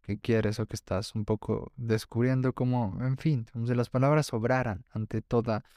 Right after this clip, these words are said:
esta experiencia o maraña de pensamiento. Y es que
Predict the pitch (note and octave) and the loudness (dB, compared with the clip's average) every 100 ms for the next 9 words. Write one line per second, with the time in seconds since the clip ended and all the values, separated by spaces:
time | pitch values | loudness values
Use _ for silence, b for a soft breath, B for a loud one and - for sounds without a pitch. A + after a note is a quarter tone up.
0 | b _ _ _ _ _ - A#2 - A2+ | b _ _ _ _ _ -4 -2 0 0
1 | - A#2 - - A#2 A#2+ A#2 A2+ A2+ A2 | 2 -2 -2 0 2 4 2 0 -2 0
2 | A2+ A#2 A2+ - G#2+ - A2+ A#2 A2 G#2 | 2 2 2 0 -4 -2 -2 0 -2 -6
3 | - - _ _ _ _ _ _ _ _ | -12 -20 _ _ _ _ _ _ _ _
4 | _ C3 B2 - C3+ | _ -2 -2 0 0